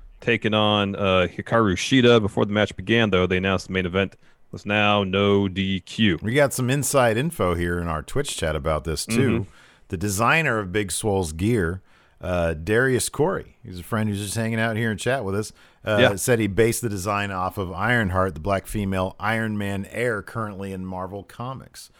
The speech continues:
Speaker 2: So
Speaker 1: That's so cool.
Speaker 2: probably end up, uh, in a Marvel movie at some point.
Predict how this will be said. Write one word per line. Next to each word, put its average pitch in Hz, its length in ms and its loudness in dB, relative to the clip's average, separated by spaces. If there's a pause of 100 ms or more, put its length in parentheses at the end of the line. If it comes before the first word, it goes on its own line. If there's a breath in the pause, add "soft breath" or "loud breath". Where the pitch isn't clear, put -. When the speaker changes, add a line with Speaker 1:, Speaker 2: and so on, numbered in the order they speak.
(220 soft breath)
Speaker 2:
So - 180 -6
Speaker 1:
That's 90 160 0
so 90 120 -2
cool. 107 220 -2
Speaker 2:
probably 98 380 0
end 98 140 -8
up, 98 200 -4 (500)
uh, 92 520 -2
in 98 120 -4
a 95 40 -2
Marvel 120 340 2
movie 131 440 0
at 69 120 -14
some 65 220 -14
point. - 200 -14